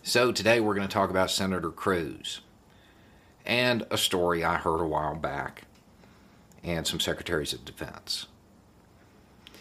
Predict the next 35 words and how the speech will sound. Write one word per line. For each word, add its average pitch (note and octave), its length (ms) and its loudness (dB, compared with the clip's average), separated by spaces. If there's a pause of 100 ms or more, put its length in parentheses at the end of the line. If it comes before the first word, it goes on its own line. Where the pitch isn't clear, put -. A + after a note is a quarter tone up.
(280)
See, C3 200 2
Senator E3 400 6
Cruz G2 540 6
has F2+ 300 0
his F2 220 -2
little E2 380 0
political D#2 420 -4
theater F2+ 460 4
planned. - 600 -8 (600)
He's C#2 140 -14
going C#2 240 -10
to C#2+ 120 -8
object C#2+ 460 -6
to E2+ 80 -2
the D#2+ 80 0
electoral C#2+ 480 -4
count C#2+ 280 -8
and C#2+ 60 -8
all D2+ 160 -4
of D#2 60 -6
that C#2+ 220 -4
stuff. - 440 -6 (1500)
And A2 220 6
he's C3 260 4 (200)
received A2 400 4
some, G2+ 340 4
uh, E2+ 260 2 (440)
pretty A2+ 240 6
heavy F#2 360 4
criticism - 680 0 (1160)
because E2+ 300 -2
of D2 100 -6
his D#2 220 -8
little C#2 160 -6
plan. F2 500 0